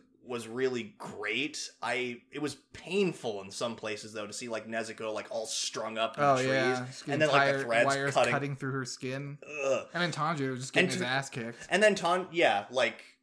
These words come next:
Speaker 1: there was just something so, like, visceral with how, like, effortless, I guess, the, uh, Rui, I believe his name was, was just, like, backhanding him and swatting him and kicking him. There was, like, no effort or energy put into it. It was like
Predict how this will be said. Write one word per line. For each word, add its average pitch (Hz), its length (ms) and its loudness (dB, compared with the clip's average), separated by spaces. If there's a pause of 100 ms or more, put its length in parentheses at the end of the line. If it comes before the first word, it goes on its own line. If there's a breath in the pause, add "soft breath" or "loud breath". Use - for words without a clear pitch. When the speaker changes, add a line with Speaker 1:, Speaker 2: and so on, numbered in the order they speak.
(240)
Speaker 1:
there 175 120 -2
was 202 120 2
just 285 140 0
something 302 300 0
so, 202 240 0
like, 147 260 0
visceral 117 520 -2
with 104 140 -8
how, 123 260 2
like, 113 380 -2 (380)
effortless, 104 760 0
I 107 120 0
guess, 104 340 -4
the, 110 200 -8
uh, 98 220 -6 (120)
Rui, 117 500 0
I 95 80 -6
believe 98 240 -10
his 101 120 -16
name 104 240 -10
was, 98 280 -6
was 101 140 -12
just, - 200 -10
like, 101 160 -8 (260)
backhanding 120 680 0
him 101 120 -8
and 98 100 -10
swatting 120 520 -2
him 104 80 -10
and 101 100 -10
kicking 127 300 -6
him. 104 180 -12
There 127 80 -6
was, 131 140 -6
like, 143 120 -4 (160)
no 127 500 -2 (260)
effort 127 520 -2
or 101 200 -10
energy 120 400 -4
put 110 180 -2
into 110 280 -8
it. 92 140 -12
It 117 100 -8
was 120 180 -4
like 110 260 -4